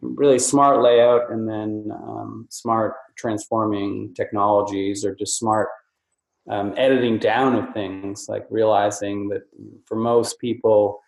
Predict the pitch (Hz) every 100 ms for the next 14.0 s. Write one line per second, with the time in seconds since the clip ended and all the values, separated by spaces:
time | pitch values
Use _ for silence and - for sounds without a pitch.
0 | _ _ _ _ - 113 - 117 107 -
1 | - 127 120 113 - - - 107 - 143
2 | 147 139 - - 131 120 117 - - 127
3 | 123 123 123 123 120 117 113 110 110 -
4 | 117 117 120 110 101 104 110 104 117 117
5 | 113 113 107 107 104 - 117 110 107 -
6 | 113 101 92 95 101 98 98 - 113 107
7 | - 104 104 101 _ 107 101 95 90 -
8 | 98 101 104 101 101 101 101 101 101 -
9 | 101 98 98 98 101 101 110 104 104 98
10 | 101 98 - 104 - _ - 110 107 104
11 | 101 101 101 - 98 98 98 _ _ _
12 | _ 113 101 101 104 110 104 120 120 117
13 | 120 107 104 117 113 143 139 151 110 -